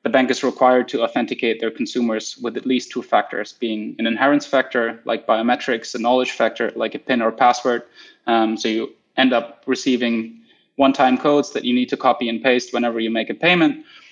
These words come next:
uh, or a soft token you switch to, like a Google Authenticator or a secure banking app. Um, so we have these regulations that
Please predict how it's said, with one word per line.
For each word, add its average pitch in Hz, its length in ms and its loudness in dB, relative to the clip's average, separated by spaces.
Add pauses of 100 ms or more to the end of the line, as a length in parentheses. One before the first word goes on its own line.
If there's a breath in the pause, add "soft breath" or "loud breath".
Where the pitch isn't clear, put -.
(120 loud breath)
uh, 120 220 4
or 131 120 4
a 120 60 4
soft - 300 2
token 117 340 0
you 107 80 -2
switch - 320 -2
to, 107 340 -4
like 113 260 -6
a 123 40 -2
Google 117 320 0
Authenticator 110 560 -4
or 110 100 -4
a 107 40 -4
secure - 300 -4
banking 113 380 0
app. - 180 -10 (460 soft breath)
Um, 120 480 2
so 143 120 2
we 127 100 4
have 147 200 4
these 151 200 2
regulations 127 640 2
that 120 280 0